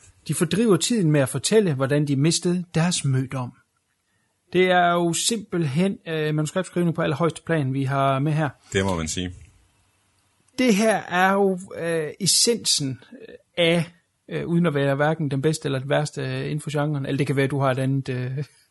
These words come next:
Speaker 1: <laughs> øh, input på det.
Speaker 2: <laughs>
Speaker 1: Men, men, men definitionen på, hvad jeg vil sige, en firser, øh, teen, T N A sex comedy film.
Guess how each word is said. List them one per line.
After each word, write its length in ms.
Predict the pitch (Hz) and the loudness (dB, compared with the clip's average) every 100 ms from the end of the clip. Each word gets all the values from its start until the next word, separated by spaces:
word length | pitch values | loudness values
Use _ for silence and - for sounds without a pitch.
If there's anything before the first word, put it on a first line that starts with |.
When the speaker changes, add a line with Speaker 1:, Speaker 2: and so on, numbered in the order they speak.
| _ | _
Speaker 1:
<laughs> 400 | - - - - | -20 -20 -12 -2
øh, 420 | 151 135 131 147 | 0 2 2 2
input 240 | 151 156 - | 0 -2 0
på 60 | |
det. 260 | 160 175 - - | 0 4 2 2
Speaker 2:
<laughs> 140 | 143 | 4
Speaker 1:
Men, 340 | 185 185 156 | 6 6 4
men, 260 | 190 196 185 | 4 4 4
men 180 | 196 180 | 2 2
definitionen 680 | 180 196 - 254 208 175 156 | 2 2 4 4 2 2 2
på, 200 | 185 170 | 2 4
hvad 140 | 165 | 6
jeg 180 | 175 185 | 6 4
vil 100 | 180 | 2
sige, 320 | - 170 165 | 2 -2 0
en 140 | 175 | 0
firser, 720 | 156 - - 220 139 - 151 131 _ _ _ _ _ _ - - | 0 -2 2 2 2 0 0 -2 _ _ _ _ _ _ -20 -6
øh, 720 | 151 147 139 139 135 135 135 139 - 147 - | -2 0 2 0 -2 -2 -4 -6 -12 -8 -2
teen, 440 | 190 185 185 170 - - | 2 4 4 2 -4 -4
T 100 | - | 2
N 200 | 170 156 | 4 6
A 160 | 151 | 4
sex 300 | 143 - 156 - | 2 0 0 0
comedy 360 | 147 139 143 123 | 2 2 2 -2
film. 240 | 127 | -6